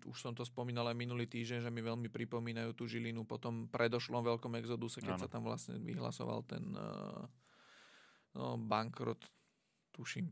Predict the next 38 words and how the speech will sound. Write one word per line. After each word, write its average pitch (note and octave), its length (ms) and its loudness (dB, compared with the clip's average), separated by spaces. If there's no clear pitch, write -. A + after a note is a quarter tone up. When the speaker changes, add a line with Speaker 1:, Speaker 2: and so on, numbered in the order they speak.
Speaker 2:
Áno. A2 320 2
Speaker 1:
Čiže A#2+ 360 0
veľmi B2+ 380 4
mi B2+ 80 2
to B2 120 0
pripomína B2 520 0
Žilinu B2 320 2
zasa A#2+ 240 2
spred A#2 320 0
troch B2 180 0
rokov, A#2+ 360 2
že A#2+ 100 2
oni A#2 160 2
ten A#2+ 160 -4
futbal A#2 320 4
vlastne A#2 240 0
stále A2 400 2
hrajú A2+ 220 2
dobrý, A#2 380 0
ale A2 300 2
neprichádzajú A2+ 600 -2
výsledky, A#2 460 0
lebo A#2 180 0
ti - 80 -8
tam A2+ 160 -2
chýbajú A2+ 320 0
skúsenosti A#2 720 -4
tých A#2 220 -4
zakončujúcich A#2 640 -2
hráčov A2+ 320 0
v A2+ 80 2
ofenzíve, A2+ 360 -2
ktorí A2+ 260 0
nedávajú A2+ 340 4
góly A2+ 320 2
z A2+ 80 -4
vyložených A2+ 420 0
šancí. A#2 380 -2